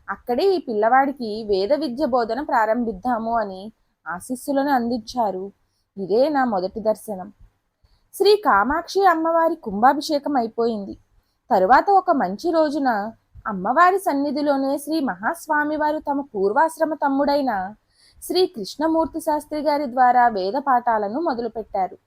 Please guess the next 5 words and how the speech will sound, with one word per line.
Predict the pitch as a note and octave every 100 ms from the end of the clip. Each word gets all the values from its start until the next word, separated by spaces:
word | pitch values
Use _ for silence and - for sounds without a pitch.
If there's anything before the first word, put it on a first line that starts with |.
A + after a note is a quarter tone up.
| _ _ _ _ _ C4+
తరువాత | F#3 G3 D#4+ E4
వారు | E4+ D#4+ D#4
నన్ను | D4 D4+ C#4+ G#3+ G3+ A#3+
తిరువడైమరుదూరుకు | A3 F#3 G3 A#3+ C#4+ C#4+ C4 B3+ B3 A#3+
పంపారు. | E4 B3+ G3+ G3 F3